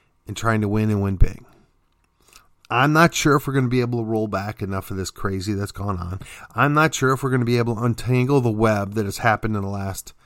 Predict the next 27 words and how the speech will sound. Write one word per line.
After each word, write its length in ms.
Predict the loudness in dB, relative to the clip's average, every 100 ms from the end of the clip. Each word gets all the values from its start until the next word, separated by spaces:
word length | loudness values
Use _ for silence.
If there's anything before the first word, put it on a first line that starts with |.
| _ _ _ _ _ _ _ _ -8
uh, 960 | -2 0 0 0 0 0 0 -2 -6 -14 -20 -20 -20 _ _ _ _ _ _ _ _ _ _ _ _ _ _ _ _ _ _ _ -2
fourteen 440 | 0 0 -2 -2
years. 440 | -2 -4 -8 -16 -20 _ _ _ _ _ _ _ _ _ -8
I 100 | -4
don't 280 | 2 2 2
know 160 | 0
that 140 | 0 0
we're 100 | 0
gonna 160 | 0
do 160 | -4 -8
that. 240 | -12 -18 -20
I 340 | -20 -20 2
mean, 200 | 4 6 2 -4
and 100 | 4
even 240 | 6 6 6
when 120 | 6
we 100 | 6
had 220 | 4 2
all 480 | 2 2 2 0 -4 -14 -20 -20 _ _ _ _ _ _ -2
three 220 | 2 2
spheres 420 | 0 0 2 2
of 80 | 0
government, 480 | -2 0 -2 -4 -8 _ _ _ _ -4
very 220 | 0 2
little 300 | 4 2 2
got 240 | -2 -4
done 320 | -4 -6 -8